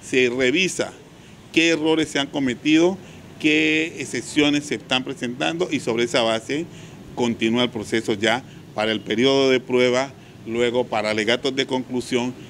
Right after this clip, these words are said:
y finalmente para ahora sí los magistrados puedan votar, puedan decidir. Eh, yo considero que este año, con la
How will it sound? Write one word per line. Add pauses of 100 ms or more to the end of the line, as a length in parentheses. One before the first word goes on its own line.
(140)
y
finalmente
para
ahora
sí
los
magistrados
puedan
votar, (220)
puedan
decidir. (400)
Eh,
yo
considero
que
este
año, (560)
con
la